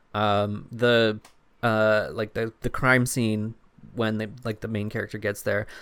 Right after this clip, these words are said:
has a lot of references and just kind of, like, really cool interactions to other, like, Batman lore. Like, you're, you have to, it's, it's kind of like Arkham Asylum where you have to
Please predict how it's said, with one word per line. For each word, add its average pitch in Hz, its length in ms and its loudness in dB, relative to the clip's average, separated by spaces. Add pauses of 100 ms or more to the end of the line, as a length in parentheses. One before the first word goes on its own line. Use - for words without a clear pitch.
(120)
has 185 160 4
a 170 40 6
lot 151 140 10
of 120 120 4
references 117 760 2
and 107 200 -4
just 113 200 -6
kind 110 160 0
of, 107 100 -6
like, 107 160 -2
really 113 400 0
cool 110 640 -4 (160)
interactions 107 760 0
to - 180 -6
other, 107 240 -2
like, 104 200 -6
Batman 101 400 -4
lore. 101 380 -2 (340)
Like, 110 220 -4
you're, 113 160 -8 (260)
you 120 220 0
have 123 180 2
to, 113 260 2 (760)
it's, - 200 -16
it's - 200 -2
kind 151 260 0
of 139 80 -2
like 139 180 4
Arkham 123 300 0
Asylum 113 540 0 (400)
where 117 160 0
you 110 160 0
have 110 220 -4
to 107 380 -2